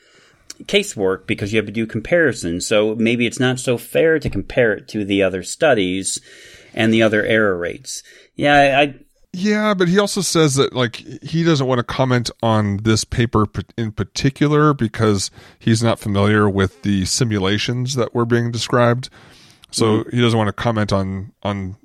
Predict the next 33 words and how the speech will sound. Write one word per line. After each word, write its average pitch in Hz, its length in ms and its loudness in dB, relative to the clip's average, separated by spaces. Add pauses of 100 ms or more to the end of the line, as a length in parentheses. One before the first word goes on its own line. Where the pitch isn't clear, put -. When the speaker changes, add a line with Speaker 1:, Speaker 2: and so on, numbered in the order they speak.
Speaker 2:
their 110 280 -2
main 107 260 -2
conclusion 101 800 -2
that 90 240 -2
three 110 180 0
percent 98 400 -2
is 90 100 -4
an 95 60 -8
overestimation, 92 920 -2 (640)
which, - 500 -8
eh. 120 280 -6 (520)
Speaker 1:
Oh, 147 120 4
I 143 140 8
just, 151 240 -6
I, 151 60 6 (160)
I 139 80 2
took 131 220 -2
it 113 120 -2
to 117 80 -6
be 110 240 0
that 101 380 2
he 117 480 -4 (120)
wasn't 123 400 0
sure 117 320 0
that 101 360 2 (1080)
Speaker 2:
But 151 100 0
then, 185 120 2
yeah, 170 280 2
so 131 220 -4
then 135 160 0
he 131 100 4
says 123 300 2
that, 113 200 2